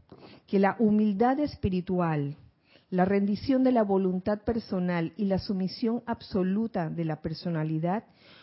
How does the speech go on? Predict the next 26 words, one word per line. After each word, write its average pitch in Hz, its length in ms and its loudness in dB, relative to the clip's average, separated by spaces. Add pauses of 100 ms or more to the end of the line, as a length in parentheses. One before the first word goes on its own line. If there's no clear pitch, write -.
(180)
constituyen 247 1000 2
los 190 120 2
requisitos 185 1000 -2 (220)
para 190 220 4
quienes 196 260 0
solicitan 233 600 0
ser 247 280 -2
exponentes 262 1120 4
de 262 120 6
la 208 100 6
voluntad 196 580 4
de 262 140 2
Dios 240 400 0
para 262 220 -2
los 185 160 0
demás 180 320 0 (140)
hombres". 285 680 -4 (960)
¿Mm? 240 280 -2 (1600)
Entonces, 269 360 2
aquí 233 200 0
viene 320 180 2
la 240 120 4
frase 277 260 2
que 247 60 0
a 220 40 2
mí 247 160 0